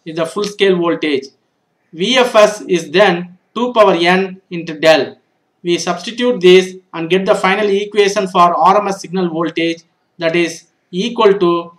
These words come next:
two power n into del divided by two root two. Now we can find the S N R by substituting the R M S signal voltage and R M S noise voltage in this equation.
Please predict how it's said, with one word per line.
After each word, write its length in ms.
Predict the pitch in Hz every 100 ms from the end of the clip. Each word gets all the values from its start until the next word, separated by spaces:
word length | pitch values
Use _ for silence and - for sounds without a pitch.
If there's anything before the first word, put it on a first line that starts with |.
| _
two 180 | - -
power 220 | 214 196
n 500 | 170 170 180 180 - _ -
into 280 | 180 175 160
del 580 | 143 180 185 185 185 - 160
divided 440 | 170 185 190 180
by 340 | 175 170 175 _ _ _ _
two 200 | 202 196
root 300 | 165 170 165
two. 240 | 151 131 - _ _ _ _ _ _ _ _
Now 500 | 175 233 208 202 - _ -
we 160 | 180
can 160 | 185 175
find 280 | 202 226 247
the 100 | 196
S 220 | 180 -
N 160 | 220
R 360 | 202 180 175 180 _
by 120 | 160
substituting 640 | 156 170 165 - 233 233 220
the 100 | 185
R 200 | 170 196
M 100 | 214
S 140 | 208
signal 260 | 190 180 180
voltage 560 | 165 208 220 190 156 - _ _ -
and 140 | 160
R 280 | 160 175 214
M 80 | 196
S 200 | 190 190
noise 400 | 160 180 240 247
voltage 540 | 180 156 160 160 151 _ _
in 100 | 170
this 200 | 170 165
equation. 640 | 170 165 170 147 143 123 117